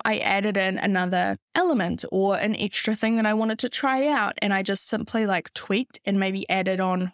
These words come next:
one more thing, right? And now my boot camp launches have evolved into this incredible event that I now host four times a year. They started out so, so simple,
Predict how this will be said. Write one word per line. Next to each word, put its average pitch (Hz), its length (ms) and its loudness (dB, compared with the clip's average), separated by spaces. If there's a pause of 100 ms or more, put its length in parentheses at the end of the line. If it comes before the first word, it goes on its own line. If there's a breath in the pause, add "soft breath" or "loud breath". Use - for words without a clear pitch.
one 302 240 2
more 240 220 2
thing, 170 360 -6
right? 214 240 0 (560)
And 247 220 4
now 233 640 2
my 220 420 0
boot 202 280 -2
camp 220 280 0
launches 254 540 0
have 247 260 0
evolved 185 680 0
into 190 680 -2 (580)
this 269 160 0
incredible 285 1040 0
event 196 680 0
that 196 300 0
I 202 120 2
now 202 360 2
host 190 440 0
four 214 240 0
times 208 440 0
a 190 40 0
year. 175 440 0 (460)
They 240 120 2
started 247 400 0
out 262 240 0
so, 202 340 0
so 208 300 0
simple, 214 800 0